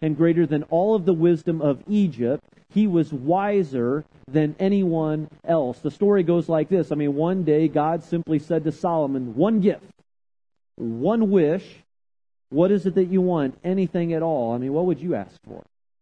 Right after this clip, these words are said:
Like, if you were given an opportunity like that, I mean, how many of you would ask for the winning numbers for that jackpot last night, that big Powerball, right? All right, a few people that are honest, that are willing to raise their hand. I mean, maybe,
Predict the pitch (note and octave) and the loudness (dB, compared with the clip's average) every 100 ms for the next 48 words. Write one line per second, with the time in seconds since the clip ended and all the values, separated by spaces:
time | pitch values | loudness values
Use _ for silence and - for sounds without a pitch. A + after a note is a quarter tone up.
0 | _ _ _ _ - D3 D3 F#3 F3+ D#3 | _ _ _ _ -4 -2 0 0 2 0
1 | E3 D#3 D3 D#3 D3 - E3+ D#3+ D3+ D3 | 0 -2 -2 -4 -6 -6 -6 -2 0 0
2 | D3 F#3 E3+ C#3 C3 C3+ D#3 E3 D#3+ D3+ | -2 -2 -2 -2 -2 -4 -4 -4 -2 -2
3 | D3+ D#3 D3 C#3+ D3 _ D3+ C#3 D3 D3 | 0 0 0 -2 -4 _ -6 -4 -2 -4
4 | C#3+ D#3 D#3 C3+ - B2+ A2+ D3+ D#3 - | -4 -2 -4 -4 -4 -4 -2 -4 -4 -4
5 | C3 F2+ A2+ A2 - A2+ A#2+ B2 C3+ B2+ | -4 -2 -4 -4 -6 -4 -2 0 -2 -2
6 | D3 E3+ B2 G2+ G#2 A#2 C#3 D#3 C3 D#3 | -2 -2 -2 -2 0 0 0 0 0 0
7 | D3+ D#3+ D3+ D#3+ D#3 C#3 C3+ C3 B2+ F3 | -2 -4 -6 -2 0 0 0 -2 -4 -6
8 | - _ - - G#3 D3 C#3 C#3 C#3 C3+ | -10 _ -20 -8 0 2 2 0 0 2
9 | C3 C3+ C3+ B2+ C#3 C3 D#3+ E3 C#3+ C#3 | 2 2 0 -4 -2 -4 -2 -2 -2 -2
10 | D3+ D#3 D3 | 0 0 -2